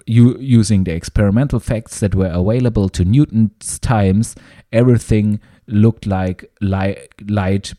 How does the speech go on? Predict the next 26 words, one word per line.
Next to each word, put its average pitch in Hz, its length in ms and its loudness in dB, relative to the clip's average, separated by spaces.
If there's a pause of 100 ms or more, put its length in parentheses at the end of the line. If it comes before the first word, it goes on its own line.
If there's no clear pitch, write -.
being, 95 480 0 (380)
uh, 98 300 0
a 107 100 2
wave. 107 540 0 (760)
Uh, 107 60 0
but 101 340 -2
still, 131 520 2 (320)
Newton, 131 440 0
as 98 200 -4
somebody 107 400 0
who 90 180 0
ha-, 90 220 -4
ha-, - 240 -12
who 98 260 0 (140)
was 98 240 -2
really 113 220 2
established 107 640 -4
in 95 100 -4
the 92 80 -2
science 98 320 -6
community, 104 800 2 (400)
could 107 340 0
pu-, 123 260 0
uh, 101 180 -2
push - 380 -2
this 104 280 -2